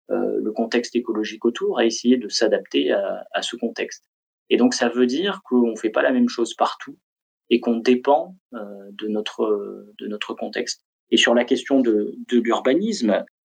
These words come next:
euh, oui, puisque, puisque dans le cadre du zéro artificialisation nette qui est, qui a été porté par le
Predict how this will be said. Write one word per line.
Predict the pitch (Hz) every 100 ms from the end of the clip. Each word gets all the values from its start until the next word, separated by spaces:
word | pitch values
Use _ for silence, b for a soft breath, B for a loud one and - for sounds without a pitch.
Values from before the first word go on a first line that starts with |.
| _ -
euh, | 120 107 - -
oui, | 131 196 233
puisque, | - - 139 131
puisque | - 160 - 139
dans | 131
le | 127
cadre | 123 143 131 117
du | 113 -
zéro | 123 117 120
artificialisation | - - 120 117 - 120 113 113 - 120 120
nette | 123 123 -
qui | -
est, | 90 92 92
qui | - -
a |
été | - 101 92 92
porté | - - - 120
par | 101
le | 98